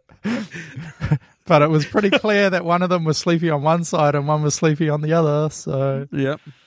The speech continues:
Speaker 1: I don't know. That was, like, just another scene where we were left to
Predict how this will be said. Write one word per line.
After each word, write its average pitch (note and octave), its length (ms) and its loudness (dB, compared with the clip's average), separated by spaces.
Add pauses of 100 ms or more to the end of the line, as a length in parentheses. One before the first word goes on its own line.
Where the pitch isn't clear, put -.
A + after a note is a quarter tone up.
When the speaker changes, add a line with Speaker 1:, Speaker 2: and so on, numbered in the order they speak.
(960)
Speaker 1:
I C3 100 2
don't A#2 80 -4
know. A2+ 300 2 (120)
That C3 160 0
was, A#2+ 240 -2
like, A#2 300 -4 (580)
just - 280 -2
another B2 300 0
scene A#2 340 -2
where A2+ 160 0
we A2+ 120 -4
were A2 120 -4
left A2 300 -8
to G#2 360 -6